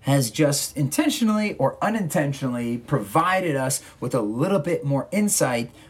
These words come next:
uh, into the Steelers' strategy of how they're gonna handle this offensive line issue, because Zach Banner had a quote where he said, Mike Tomlin said something along the lines of, "Hey, you're my twenty twenty-one plan for left, left tackle.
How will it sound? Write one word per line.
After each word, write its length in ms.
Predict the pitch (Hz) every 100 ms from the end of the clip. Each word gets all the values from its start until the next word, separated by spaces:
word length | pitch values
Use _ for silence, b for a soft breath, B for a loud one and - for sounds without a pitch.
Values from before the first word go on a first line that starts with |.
| B B - - -
uh, 280 | 139 131 120
into 200 | 160 147
the 80 | 151
Steelers' 380 | 120 - 170 139
strategy 600 | - - 147 147 131 131
of 100 | 120
how 240 | - 147
they're 160 | 147 139
gonna 140 | 139
handle 280 | - 143 156
this 160 | 120 -
offensive 400 | 120 120 117 117
line 240 | 117 117 113
issue, 260 | 120 -
because 400 | 117 110 131 120 - B B B -
Zach 300 | - 147 135
Banner 280 | 165 202
had 120 | 175 123
a 60 |
quote 440 | - - 185 190 101
where 120 | 127
he 180 | 160 180
said, 440 | - 147 123 127 -
Mike 240 | 131 131 -
Tomlin 560 | - - 254 269 170 139
said 240 | 139 147
something 260 | 147 143 143
along 320 | 135 139 135
the 80 | 131
lines 400 | 131 135 131 131
of, 200 | 127 113 B B
"Hey, 340 | - 151 120 - b b
you're 160 | 117 165
my 160 | 175
twenty 300 | 151 156 151
twenty-one 500 | 143 139 127 123 127
plan 500 | 117 - 151 143 110 107
for 140 | 123
left, 440 | 113 117 117 - - - -
left 260 | 120 127 -
tackle. 480 | 131 151 - -